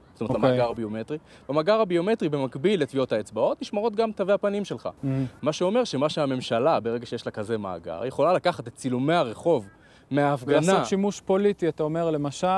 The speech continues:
Speaker 2: זאת
Speaker 1: אני,
Speaker 2: אומרת,
Speaker 1: אני
Speaker 2: לראות
Speaker 1: כרגע לא
Speaker 2: מי
Speaker 1: רוצה דווקא להיכנס לשימוש פוליטי, אלא דווקא להגיד מי הם היו האנשים במדינה שהם משתתפי ההפגנה. האם זה מידע שאנחנו רוצים שלממשלה תחזיק? אני לא יודע. אבל זו שאלה ששווה להתעכב עליה ולשאול, האם המאג-,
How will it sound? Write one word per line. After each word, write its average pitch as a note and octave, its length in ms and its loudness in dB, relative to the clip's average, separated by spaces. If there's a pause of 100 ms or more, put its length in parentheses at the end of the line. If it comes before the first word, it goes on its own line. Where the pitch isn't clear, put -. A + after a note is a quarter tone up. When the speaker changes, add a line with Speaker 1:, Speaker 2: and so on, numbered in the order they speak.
(180)
Speaker 2:
זאת G#3+ 200 -6
Speaker 1:
אני, C4 120 2
Speaker 2:
אומרת, B3+ 100 2 (100)
Speaker 1:
אני E3 80 2
Speaker 2:
לראות - 120 2
Speaker 1:
כרגע C4 180 4
לא C4 120 6
Speaker 2:
מי B3+ 60 2
Speaker 1:
רוצה F#3+ 140 0
דווקא C4 180 0
להיכנס A#3 280 -2
לשימוש A3+ 420 -4
פוליטי, E4 400 0
אלא G3 140 4
דווקא G3+ 240 0
להגיד G3+ 460 2 (240)
מי A#3+ 240 2
הם A#3 180 0
היו G3 320 0
האנשים D#3+ 560 -2
במדינה B2+ 480 -2
שהם F3 240 -4
משתתפי E3 320 -4
ההפגנה. G#2 440 -2 (460)
האם F#3 240 4
זה F#3+ 140 2
מידע D3+ 240 2
שאנחנו C3 300 -4
רוצים A#2 420 -2
שלממשלה A2 500 -4
תחזיק? C3+ 440 -6 (640)
אני A#2 140 -6
לא A2+ 80 2
יודע. C#3+ 280 4 (500)
אבל B2 120 0
זו C3 80 -2
שאלה A3+ 260 0
ששווה D3 380 -2
להתעכב E3 560 -2
עליה D#3 180 2
ולשאול, A#2+ 680 0 (720)
האם F#3+ 260 4
המאג-, D#3 300 2